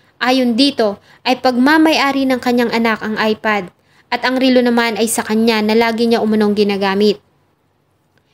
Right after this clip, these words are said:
Dahil dito ay sinampahan ng kasong obstruction of justice ang ate ni Ruben Fernandez na si Maria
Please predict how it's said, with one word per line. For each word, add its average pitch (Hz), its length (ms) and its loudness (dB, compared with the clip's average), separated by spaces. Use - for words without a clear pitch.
Dahil 320 400 4
dito 302 240 0
ay 254 80 2
sinampahan 233 600 0
ng 214 120 -2
kasong 226 320 0
obstruction 247 720 0
of 208 240 -2
justice 240 640 0
ang 247 240 -2
ate 330 320 2
ni 320 160 4
Ruben 247 480 2
Fernandez 214 800 2
na 226 80 4
si 233 160 2
Maria 285 880 4